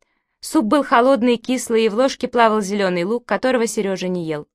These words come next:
Потом поставили на стол большую яичницу и варёную картошку. Это была привычная еда, Сергей поел её. Старуха Анна отвела его спать на другую половину,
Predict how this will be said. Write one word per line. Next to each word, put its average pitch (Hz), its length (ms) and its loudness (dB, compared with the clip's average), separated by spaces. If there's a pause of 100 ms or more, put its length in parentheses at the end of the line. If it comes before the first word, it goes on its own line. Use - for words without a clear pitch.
(760)
Потом 330 260 2
поставили 262 480 4
на 226 120 2
стол 240 260 0
большую 202 400 0
яичницу 233 640 -4
и 214 40 0
варёную 247 420 0
картошку. 180 680 -6 (340)
Это 302 180 0
была 269 180 4
привычная 247 580 0
еда, 185 320 0
Сергей 214 380 -6
поел 175 340 -2
её. 165 400 -10 (800)
Старуха 302 560 6
Анна 269 280 2
отвела 226 380 0
его 196 220 0
спать 254 460 0
на 220 100 -2
другую 202 340 -2
половину, 214 640 -2